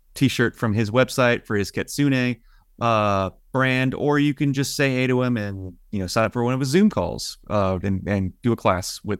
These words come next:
Mike. I know with his baby and stuff, he's gonna be probably running some more, uh, Zoom call stuff. So we'll keep in touch with him, make sure that we can, uh, keep on getting more information from Mike as time goes on. And then for you, Carmen, where can they check out your stuff?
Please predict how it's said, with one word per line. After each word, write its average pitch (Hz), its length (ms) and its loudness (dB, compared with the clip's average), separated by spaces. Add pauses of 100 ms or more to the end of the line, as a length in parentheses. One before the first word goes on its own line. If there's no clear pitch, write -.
(120)
Mike. 98 300 -2
I 98 60 -2
know 98 200 0
with 95 220 0
his 101 140 -2
baby 113 420 2
and 113 80 -2
stuff, 123 240 -2
he's 107 160 -2
gonna 113 320 -6 (320)
be 123 200 4
probably 113 300 0
running 113 280 2
some 120 180 -4
more, 120 500 2
uh, 110 220 2
Zoom 120 220 0
call 120 440 0
stuff. - 300 -4
So 95 400 -2 (300)
we'll 107 140 0
keep - 220 -2
in 104 60 0
touch - 240 0
with 117 140 4
him, 104 140 4
make 101 140 2
sure 104 180 0
that 92 140 0
we 92 100 -2
can, 90 240 -2
uh, 85 280 -4 (460)
keep 110 160 -2
on 98 80 2
getting 92 220 0
more 92 180 0
information 92 440 -4
from 87 200 -6
Mike 87 220 -4
as 87 300 -4
time 92 260 0
goes 95 160 0
on. - 220 0 (400)
And 113 200 2
then 110 120 4
for 117 160 0
you, 156 160 2
Carmen, 107 300 0
where 110 100 -2
can 110 140 0
they 95 160 2
check - 240 -2
out - 120 -4
your 87 100 -6
stuff? - 360 -6